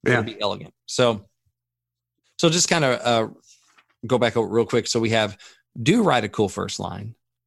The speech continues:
Speaker 1: Don't make your course melody too much like your verse melody. Do write interesting titles. Don't be afraid to rewrite. Do polish your course. Don't do a full demo for every song. And do simplify. There we go.
Speaker 2: Boom.
Speaker 1: Simple. News you can use.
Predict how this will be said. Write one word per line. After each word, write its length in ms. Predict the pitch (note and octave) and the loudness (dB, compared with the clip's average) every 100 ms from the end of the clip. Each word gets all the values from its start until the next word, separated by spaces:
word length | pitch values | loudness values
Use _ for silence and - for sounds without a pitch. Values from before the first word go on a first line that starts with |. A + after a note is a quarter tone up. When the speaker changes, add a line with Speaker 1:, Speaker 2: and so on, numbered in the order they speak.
| - | -6
Speaker 1:
Don't 240 | B2+ E3+ F3 | 0 0 2
make 160 | E3 | -2
your 80 | C#3 | -2
course 320 | - C3 - | 0 0 0
melody 400 | A#2+ A2+ G#2 G2+ | 0 0 -2 -4
too 160 | G2 C#3+ | -2 0
much 180 | A#2 - | 2 0
like 140 | G2+ | -4
your 100 | G2+ | -4
verse 220 | G2 F#2+ | -4 -4
melody. 420 | G2 F2+ F2 B2+ - _ _ _ _ | -6 -10 -10 -14 -16 _ _ _ _
Do 200 | A#2+ F3 | 2 4
write 240 | D#3+ C3 A#2+ | 4 2 2
interesting 440 | A#2+ A2 - G2+ | 0 -2 -4 -6
titles. 480 | F#2+ F#2+ G2 D3 - _ _ _ - | -4 -4 -4 -10 -16 _ _ _ -2
Don't 240 | E3+ F3+ | 2 4
be 100 | D3+ | 4
afraid 260 | C3 - A2 | 2 2 0
to 60 | G#2 | 0
rewrite. 520 | G2+ G2+ A2 C3 - _ _ _ A2+ | -2 0 0 -2 -6 _ _ _ 2
Do 180 | F3+ | 2
polish 360 | D#3+ C3 A#2 - | 4 2 0 -2
your 80 | A#2 | -6
course. 440 | - G#2 A#2 - - _ _ _ C3 | -4 -4 -4 -10 -16 _ _ _ -2
Don't 300 | E3 G3 D3 | 0 2 4
do 120 | C3 | 2
a 40 | |
full 200 | - A#2+ | 4 0
demo 300 | A2 A#2 A2 | 2 2 0
for 180 | - G#2 | -2 -4
every 240 | G2+ G2 | -2 -4
song. 340 | F#2 G2+ G2 A#2+ - - | -4 -4 -6 -8 -12 -8
And 200 | C#3+ C3+ | -4 0
do 260 | C3 C3+ - _ _ - | 0 -2 -8 _ _ -12
simplify. 640 | - D#3+ - - - A2+ - _ _ _ _ _ _ _ _ _ _ _ _ - | -8 -8 -8 -12 -12 -14 -20 _ _ _ _ _ _ _ _ _ _ _ _ -12
There 80 | C3 | -8
we 60 | |
go. 200 | C#3+ D#3+ - | -6 -6 -2
Speaker 2:
Boom. 220 | A#2 C3 | 2 2
Speaker 1:
Simple. 300 | C3+ B2+ A2 - | 2 -2 -10 -2
News 260 | C#3+ D3+ D#3+ | 0 2 0
you 80 | |
can 120 | D3+ D#3 | -4 -4
use. 220 | D#3 | -4